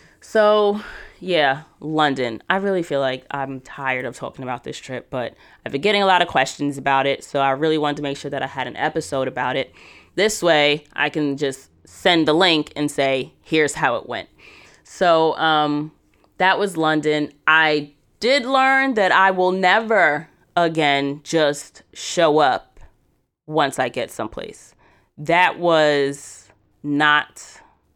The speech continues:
a great experience for me at all. I now know that with my disposition,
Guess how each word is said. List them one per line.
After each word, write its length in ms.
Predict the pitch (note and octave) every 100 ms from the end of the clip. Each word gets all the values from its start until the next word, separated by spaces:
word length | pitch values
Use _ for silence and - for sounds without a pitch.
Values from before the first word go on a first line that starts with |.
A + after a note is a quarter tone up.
| _ -
a 180 | C#3+ C#3
great 220 | C#3 C#3
experience 360 | C3 - C3 B2+
for 80 | B2
me 80 | A#2+
at 60 |
all. 180 | - - _ _ - - - _ _ -
I 160 | D#3+ D#3+
now 240 | D#3 D#3
know 420 | D#3+ D3 D#3+ C4 D4+ A3
that 360 | E3+ D3+ C#3 D#3
with 480 | D3+ C#3 C#3+ - -
my 260 | D3+ C#3+
disposition, 760 | C#3+ D3 - D3+ D3 D3 F#3+